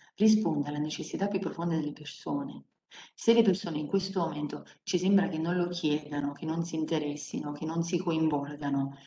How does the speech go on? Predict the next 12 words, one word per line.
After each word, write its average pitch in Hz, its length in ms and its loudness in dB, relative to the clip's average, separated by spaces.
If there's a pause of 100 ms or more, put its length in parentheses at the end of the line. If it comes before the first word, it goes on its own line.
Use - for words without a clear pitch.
(220)
noi 226 220 10
dobbiamo 160 340 4
continuare 170 480 0
a - 100 -4
credere, 139 640 -4
perché 131 380 -2
lo 156 140 0
sperimentiamo, 147 1080 -6 (300)
che - 160 -4
il 165 140 2
Vangelo 165 540 2
risponde 147 1080 0